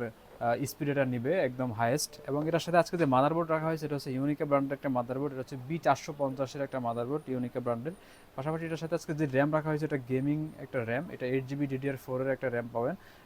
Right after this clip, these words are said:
এবং কিংসম্যান গেমিংয়ের একটা এসএসডি পাবেন, দুইশো ছাপ্পান্ন জিবি, আট জিবি র্যাম, দুইশো ছাপ্পান্ন জিবি স্টোরেজ দিয়ে আজকের এই প্যাকেজের সাথে আমরা দিচ্ছি। এবং এটার সাথে আজকে যেই, আহ, কিবোর্ড মাউস কম্বোসহ থাকবে, পিসি পাওয়ার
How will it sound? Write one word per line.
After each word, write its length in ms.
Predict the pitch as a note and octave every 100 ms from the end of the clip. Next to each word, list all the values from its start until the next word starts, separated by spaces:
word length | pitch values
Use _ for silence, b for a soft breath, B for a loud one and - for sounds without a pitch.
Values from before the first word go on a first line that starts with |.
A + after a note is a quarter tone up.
| -
এবং 120 | B2 C3+ -
কিংসম্যান 380 | E3+ E3+ - E3 C#3
গেমিংয়ের 300 | C#3 C#3+ C#3+
একটা 120 | C#3 B2+
এসএসডি 300 | B2 C#3+ C#3 C3+
পাবেন, 220 | B2+ D#3+ A3 - B2
দুইশো 220 | C3+ E3 -
ছাপ্পান্ন 320 | C3 - B2+ B2+
জিবি, 160 | A#2 A2 A#2
আট 100 | C3+ C3+
জিবি 180 | D#3+ D3+
র্যাম, 140 | D#3+ G#3 B B - B2
দুইশো 220 | C#3 C#3+ E3
ছাপ্পান্ন 340 | C#3+ C3+ D3+ D3+ D3
জিবি 180 | D3 C#3
স্টোরেজ 240 | - C#3 C3+
দিয়ে 100 | C3+ B2+
আজকের 240 | - C3+ C3
এই 40 | B2
প্যাকেজের 320 | A#2+ B2+ B2+
সাথে 140 | C3 C3
আমরা 140 | B2+ B2
দিচ্ছি। 220 | A#2 - G#3+ B B B -
এবং 120 | C3+ D3+ D#3
এটার 180 | F3+ -
সাথে 160 | E3+ F3
আজকে 180 | E3 E3 D#3
যেই, 140 | D3+ D3
আহ, 500 | - - - C3+ B2+ - -
কিবোর্ড 320 | E3 D#3 E3+ D#3+
মাউস 200 | D#3 D#3 -
কম্বোসহ 340 | D3+ D3 D3+ D3+ D3
থাকবে, 200 | C#3+ D#3 -
পিসি 240 | E3 - F3
পাওয়ার 180 | E3